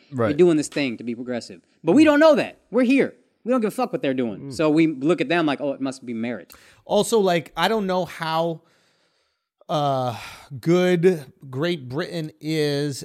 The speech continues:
Speaker 3: at getting people to buy into being British as their identity.
Speaker 1: Mm.
Speaker 3: You know, like,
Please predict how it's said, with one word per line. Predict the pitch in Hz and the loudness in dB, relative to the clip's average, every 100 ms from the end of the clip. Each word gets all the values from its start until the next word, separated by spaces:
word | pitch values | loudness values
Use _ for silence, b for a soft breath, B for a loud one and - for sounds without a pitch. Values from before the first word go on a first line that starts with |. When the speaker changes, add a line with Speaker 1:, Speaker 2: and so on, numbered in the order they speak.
| - | -16
Speaker 3:
at | - 139 131 123 123 - 147 | -8 -4 -4 -4 -8 -14 -10
getting | 143 151 151 | -6 -6 -6
people | 160 135 | -6 -6
to | |
buy | 104 131 131 | -4 -4 -2
into | 143 120 135 135 - 123 | -4 -6 -10 -10 -8 -8
being | 107 131 139 120 104 | -8 -8 -6 -6 -10
British | 113 127 110 - - - - | -6 -6 -6 -10 -14 -14 -10
as | 123 | -8
their | 110 123 | -6 -4
identity. | 113 104 113 110 107 98 110 _ 139 | -6 -6 -10 -10 -16 -16 -18 _ -10
Speaker 1:
Mm. | 185 190 170 147 127 107 92 82 | -6 -4 -2 -2 -4 -8 -14 -16
Speaker 3:
You | 143 147 | -8 -4
know, | 135 135 | -2 -2
like, | 120 127 117 | -2 -6 -6